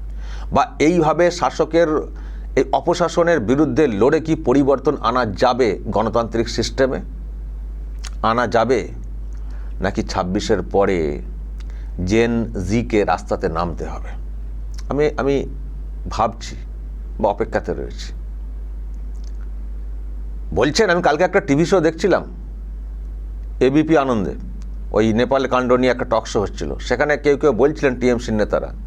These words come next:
"কেন গণতান্ত্রিক সিস্টেমে পরিবর্তনের কথা বলা হচ্ছে না, কেন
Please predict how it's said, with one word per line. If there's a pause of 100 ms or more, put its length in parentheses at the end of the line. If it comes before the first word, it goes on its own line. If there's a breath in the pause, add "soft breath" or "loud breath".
(560 loud breath)
"কেন
গণতান্ত্রিক
সিস্টেমে
পরিবর্তনের
কথা
বলা
হচ্ছে
না,
কেন